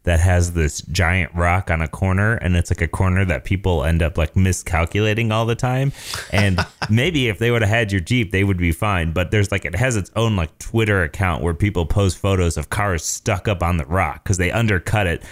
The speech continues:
Speaker 1: The rock pins
Speaker 2: Oh.
Speaker 1: underneath the car, and then they have to get towed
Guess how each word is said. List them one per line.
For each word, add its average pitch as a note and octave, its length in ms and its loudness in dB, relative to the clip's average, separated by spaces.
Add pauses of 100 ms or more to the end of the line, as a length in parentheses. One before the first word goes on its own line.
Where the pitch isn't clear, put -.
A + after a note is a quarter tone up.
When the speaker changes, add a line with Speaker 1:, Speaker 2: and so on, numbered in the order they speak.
(140)
Speaker 1:
The F#2+ 100 2
rock G2 280 0
pins C3+ 540 4
Speaker 2:
Oh. B2 100 -2
Speaker 1:
underneath A2+ 500 2
the G2 80 0
car, F#2+ 420 0
and F2 140 -2
then F#2 80 0
they F2 120 0
have F2 240 0
to F2+ 60 -2
get D#2 280 -4
towed D#2 440 0